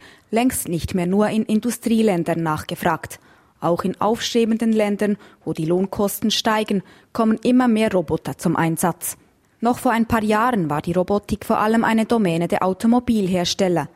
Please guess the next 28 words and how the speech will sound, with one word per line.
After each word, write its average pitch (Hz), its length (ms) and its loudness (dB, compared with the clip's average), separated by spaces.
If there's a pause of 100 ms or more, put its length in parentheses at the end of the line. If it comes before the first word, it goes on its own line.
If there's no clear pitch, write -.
(400)
Heute 190 340 0 (320)
werden 214 260 0
sie 220 140 -4
von 214 160 -2
den 220 140 -2
verschiedensten 233 760 -2
Unternehmen 180 640 -2
nachgefragt, 175 800 -4 (300)
zum 165 180 -6
Beispiel 185 480 0 (260)
aus 185 240 -2
dem 202 140 -2
Bereich 208 380 0
Elektronik 233 720 0 (260)
oder 165 240 -2
der 214 140 -2
Lebensmittelverarbeitung. 175 1600 -2 (420)
A 226 100 2
B 262 140 0
B 254 160 2
gehört 165 340 -6
zu 214 80 -4
den 220 160 -2
führenden 240 560 -2
Anbietern 175 600 -4
im 175 120 -4
Bereich 165 400 -2
Robotik. 175 560 -6